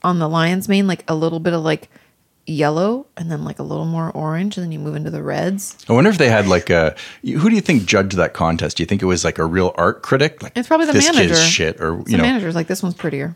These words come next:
Speaker 2: Yeah.
Speaker 1: <laughs>
Speaker 2: Which
Speaker 1: But
Speaker 2: one?
Speaker 1: as a
Speaker 2: "Ah, just pick one. Doesn't matter." <laughs>
Speaker 1: But as a kid, it's, like, your world. You think, like, you're the best. And I was like,
Speaker 2: Well, yeah, they put it on the wall at the
Speaker 1: Yeah.
Speaker 2: That's amazing.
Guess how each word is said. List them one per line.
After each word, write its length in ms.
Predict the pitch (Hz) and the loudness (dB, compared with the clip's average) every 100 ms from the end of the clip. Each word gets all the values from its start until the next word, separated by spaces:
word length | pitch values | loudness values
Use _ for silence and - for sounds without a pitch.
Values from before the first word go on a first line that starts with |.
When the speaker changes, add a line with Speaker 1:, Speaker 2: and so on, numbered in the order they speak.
| - | -8
Speaker 2:
Yeah. 220 | 85 - - | -6 -6 -2
Speaker 1:
<laughs> 40 | |
Speaker 2:
Which 1160 | 220 - - - - - - - - - - 339 | -2 -2 -8 -16 -16 -18 -20 -20 -20 -12 -4 0
Speaker 1:
But 180 | 208 233 | 4 6
Speaker 2:
one? 80 | 220 | 6
Speaker 1:
as 40 | 120 | 6
a 60 | |
Speaker 2:
"Ah, 200 | 127 151 127 | 6 6 6
just 200 | 135 - | 4 2
pick 200 | 143 113 | 2 4
one. 220 | 95 92 | 4 4
Doesn't 240 | 113 117 | 4 6
matter." 280 | 117 107 120 - | 6 4 2 -4
<laughs> 80 | - | -2
Speaker 1:
But 80 | 262 | 0
as 120 | 285 | 0
a 100 | 269 | 0
kid, 280 | - 339 269 | 0 0 0
it's, 140 | - | -2
like, 200 | 226 214 190 | -4 -2 -2
your 160 | 180 | 0
world. 400 | 175 247 160 156 | 2 2 0 -4
You 80 | 185 | -6
think, 200 | 196 180 | -6 -6
like, 200 | 180 180 | -6 -4
you're 100 | 196 | -4
the 80 | 160 | -4
best. 460 | 143 202 202 - - | 0 0 0 -4 -10
And 100 | - | -10
I 60 | |
was 160 | - - | -8 -8
like, 140 | - | -2
Speaker 2:
Well, 100 | 131 | 0
yeah, 120 | 170 | 0
they 100 | 226 | 0
put 160 | - 113 | 0 2
it 60 | 107 | 2
on 120 | 98 | 2
the 60 | |
wall 280 | 92 131 190 | 2 2 2
at 80 | 107 | -4
the 200 | 110 107 98 | -8 -10 -6
Speaker 1:
Yeah. 240 | 160 233 226 _ | -4 -4 -8 _
Speaker 2:
That's 180 | - 113 | -12 -8
amazing. 460 | - - - 104 | -8 -10 -12 -16